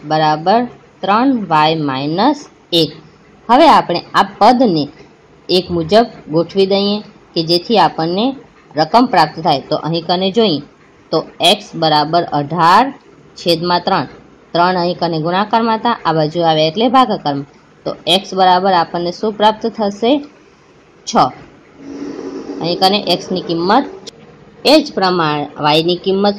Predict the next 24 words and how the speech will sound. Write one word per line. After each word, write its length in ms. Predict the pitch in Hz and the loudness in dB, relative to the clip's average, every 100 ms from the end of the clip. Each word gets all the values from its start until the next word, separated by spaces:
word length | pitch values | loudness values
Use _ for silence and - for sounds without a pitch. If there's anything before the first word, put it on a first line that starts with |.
| 240 | 0
શોધીએ 380 | 226 208 233 262 - - _ - | -2 0 -2 -2 -6 -20 _ 0
તો 100 | 190 - - - - - - | 0 0 -10 -20 -20 -20 -20
છવ્વીસ. 560 | - - 214 190 156 143 - - - | -16 0 2 4 2 0 -8 -20 -8
અહીં 200 | 175 196 | -4 0
કને 180 | 220 240 247 208 | 2 2 2 2
માઇનસ 420 | 175 190 226 240 | 2 2 0 0
એક 160 | 226 220 - | 0 0 0
છે, 100 | 226 - | -2 0
આ 120 | 151 151 | 0 2
બાજુ 280 | 170 165 185 | 0 0 2
આવશે 280 | 175 170 185 | 2 2 0
એટલે 180 | 185 196 - | 2 -2 0
પ્લસ 260 | 190 214 277 - - | 2 2 0 -8 0
એક 200 | 214 214 - | 0 0 -2
બરાબર 440 | 160 151 151 165 214 - | 0 0 0 0 -2 -2
ત્રણ 320 | 175 175 208 294 285 - - 160 | -2 0 2 0 -4 -18 -10 2
વાય. 200 | 170 147 - - - | 4 2 -2 -16 -6
તો 60 | 160 | -6
છવ્વીસ 480 | - 170 180 214 220 | -2 -2 2 -2 0
ને 140 | 226 220 277 | 0 4 2
એક, 80 | 285 | 0
સત્યાવીસ 840 | - 180 - - 190 196 214 277 285 185 | -6 -6 -6 -2 2 4 2 2 -2 -2
બરાબર 460 | 175 165 165 196 220 - | 0 2 0 0 -2 -2
ત્રણ 300 | 185 185 240 | 0 2 0